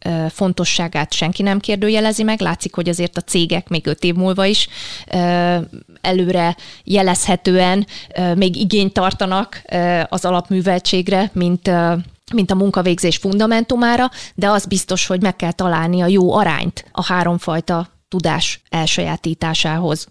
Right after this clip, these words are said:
a közoktatásban és a felsőoktatásban egyaránt.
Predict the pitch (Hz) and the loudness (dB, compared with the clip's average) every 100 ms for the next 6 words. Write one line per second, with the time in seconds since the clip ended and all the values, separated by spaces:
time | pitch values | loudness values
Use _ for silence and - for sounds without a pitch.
0 | _ - - 165 151 - - 180 - 226 | _ -8 -4 -4 -4 -4 -2 0 0 0
1 | 220 _ - 175 170 - 165 - 151 - | -2 _ -2 0 0 -2 -2 -2 -4 -4
2 | - 175 170 185 165 156 160 170 185 | -4 -4 -2 -2 -2 -2 -2 -2 -4